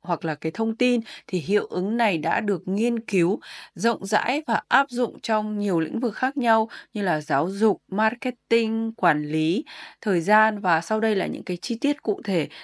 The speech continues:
về cái hiệu ứng này trong cuộc sống hay là trong công việc. Nghiên cứu và lý thuyết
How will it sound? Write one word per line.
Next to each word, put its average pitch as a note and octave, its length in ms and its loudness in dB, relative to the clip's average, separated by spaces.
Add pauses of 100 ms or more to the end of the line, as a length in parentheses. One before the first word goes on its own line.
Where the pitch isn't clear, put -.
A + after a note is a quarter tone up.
(120)
về E3 260 2
cái D#3+ 120 -6
hiệu G#3 200 0
ứng F3 220 -2
này F#3+ 300 4 (160)
trong A3 260 2
cuộc F3+ 200 -6
sống F3+ 300 0 (260)
hay G3+ 300 0
là E3 280 -4 (180)
trong A3 200 -4
công G#3+ 200 0
việc. F#3 240 4 (220)
Nghiên A#3+ 260 0
cứu F#3 360 0
và G#3+ 400 2
lý E3 200 -6
thuyết C#4+ 280 -2